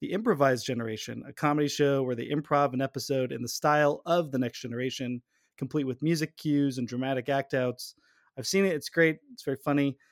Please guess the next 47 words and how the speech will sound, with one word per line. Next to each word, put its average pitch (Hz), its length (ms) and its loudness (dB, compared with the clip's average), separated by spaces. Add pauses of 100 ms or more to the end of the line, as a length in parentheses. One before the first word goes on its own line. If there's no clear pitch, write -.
(180)
Um, 131 360 0
it's, 143 280 -6
she's 147 220 -2
also 151 240 2
a 139 40 4
T 165 220 -4
T 160 240 -2
R 139 160 0
P 135 140 -4
G 135 260 0
player 156 400 2
slash - 380 -4
G 131 200 -4
M, 220 280 -2 (360)
about 147 260 6
to 135 100 -8
debut 139 380 2
a 123 40 2
new 151 160 2
Star 175 380 2
Trek - 200 -4
Adventures 151 520 0
campaign 127 580 -2 (300)
called 127 300 0
Clear 190 300 2
Skies 156 540 2
Perseverance, 127 920 -4 (360)
and 131 80 -4
has 135 120 -4
created 143 400 2
an 135 180 0
interactive 190 500 0
story 143 360 4
you 135 80 -2
can 139 160 -2
play 156 240 2
through 143 260 -2
right 151 300 0
now 160 300 -2
on 135 180 0
Storyloom 123 800 0 (280)
called 135 340 2
Welcome 156 380 2
to 156 120 -4
the 139 100 0
Blood 131 280 0
Bar. 135 360 0